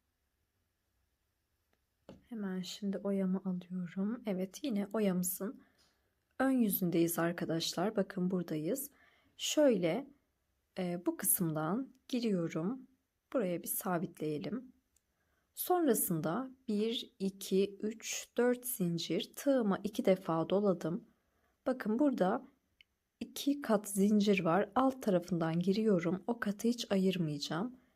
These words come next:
Dört seferde tığımdan çıkarıyorum. Bir, iki, üç, dört. Yani şurada yaptığımızın aynısını yapacağız. Hiçbir farklılık yok. Dört zincir çektim. Aradan girdim, kapattım.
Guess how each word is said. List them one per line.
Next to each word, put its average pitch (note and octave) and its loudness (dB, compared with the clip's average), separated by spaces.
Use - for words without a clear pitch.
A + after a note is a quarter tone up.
Dört C#4 6
seferde D#3+ 2
tığımdan G3+ 2
çıkarıyorum. E3+ 0
Bir, G#3+ 2
iki, F#3+ -4
üç, - -8
dört. D#3 -6
Yani G#3 2
şurada D4 4
yaptığımızın F3+ 2
aynısını G3+ 2
yapacağız. G#3 -6
Hiçbir G3+ -2
farklılık E3 -8
yok. D3+ -6
Dört C4 6
zincir G3 6
çektim. F#3+ -2
Aradan F3+ 0
girdim, F3 0
kapattım. F#3 -6